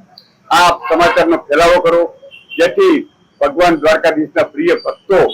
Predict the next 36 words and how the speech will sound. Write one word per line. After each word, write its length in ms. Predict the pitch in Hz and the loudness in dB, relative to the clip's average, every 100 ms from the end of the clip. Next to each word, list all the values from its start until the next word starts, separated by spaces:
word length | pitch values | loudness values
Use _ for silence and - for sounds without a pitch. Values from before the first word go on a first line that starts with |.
| - - - - | -6 -8 -8 -4
આ 80 | 151 | -6
કથાનો 400 | 147 160 160 156 | -2 -2 0 0
લાભ 340 | 131 160 160 | 2 0 2
લઈ 120 | 180 180 | 0 0
શકે 260 | 165 180 175 165 _ _ _ _ | -2 0 -2 -4 _ _ _ _
અને 160 | 165 190 | 0 0
ફૂલની 500 | 165 - 180 196 196 | 0 0 -2 0 0
તો 100 | 196 | 0
ફૂલની 380 | 185 170 190 185 | -2 -2 0 2
પાંખડી 440 | 175 170 180 147 - - - - _ 185 | 0 0 0 -2 -2 -8 -10 -16 _ -2
જે 80 | 196 | 0
ભગવાને 400 | 151 156 180 185 | 0 2 2 2
જોડી 260 | 160 175 | 2 2
હોય 140 | 180 170 | 2 0
તે 340 | 175 170 131 - - - - - | 0 0 0 -6 -14 -14 -12 0
ગૌ 200 | 175 185 | 2 2
માતાની 340 | 180 180 180 | 2 2 2
સેવામાં 480 | - 160 175 175 165 | 0 0 2 2 2
અર્પણ 260 | 151 180 170 | 0 0 0
કરી 380 | 170 175 170 - _ _ _ - | 2 0 0 -4 _ _ _ -6
અને 120 | 160 | 0
અમારા 320 | 160 160 170 | 0 2 2
આ 140 | 165 147 | 2 2
વિરાટ 360 | 151 180 180 | 2 2 0
ખર્ચને 340 | - 156 151 165 | -2 -6 -4 -6
પહોંચી 300 | - 147 165 | -2 0 0
વળવા 240 | 160 151 | 2 2
માટે 420 | 143 135 131 117 - - - _ | 0 -2 -2 -4 -8 -20 -20 _
અમને 200 | 156 165 | -4 0
આર્થિક 480 | 147 - - 175 - _ _ _ - | 2 0 0 -2 -2 _ _ _ -4
યોગદાન 360 | 160 165 180 | -4 0 0
આપી 240 | 165 160 170 | 0 -2 -4
શકે, 320 | 165 160 165 | -6 -2 -4
અનુદાન 440 | 160 165 170 170 | -2 -6 -2 0
આપી 240 | 160 147 151 | 0 0 -6
શકે 420 | 147 147 143 | -10 -6 -6